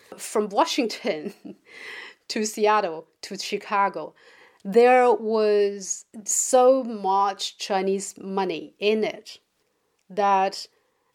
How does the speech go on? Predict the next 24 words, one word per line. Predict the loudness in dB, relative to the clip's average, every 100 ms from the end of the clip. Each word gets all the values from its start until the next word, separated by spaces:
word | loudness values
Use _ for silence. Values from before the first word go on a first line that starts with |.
| _
even | 2 4 4 2 0 0
the | 0
China's, | 2 0 2 -2 -6 _
the | -2 -2 _
think | -6 2 4 4
tanks | 0 -4 -6 -10 -12 -12 -6
or, | -4 -2 -4 -4
you | -2 -2
know, | -2
people | -6 -6 -4
who | -2
are | 0
making | -2 -2 -4
policy | 0 0 -2 -4 -6
advisories | -2 0 0 0 -4 -2 -2 -4 -8 -12
and | -12 -12 -6
investors | -4 2 2 2 -4 -2 0 0 0 -2 -6
and | -10 -4
Hollywood | 2 2 2 -4 -4
film | -2 0 2
directors, | 2 2 2 -2 -4 -6 0 2 2 0 -2
and | -2 0
they | 0 2
were | 2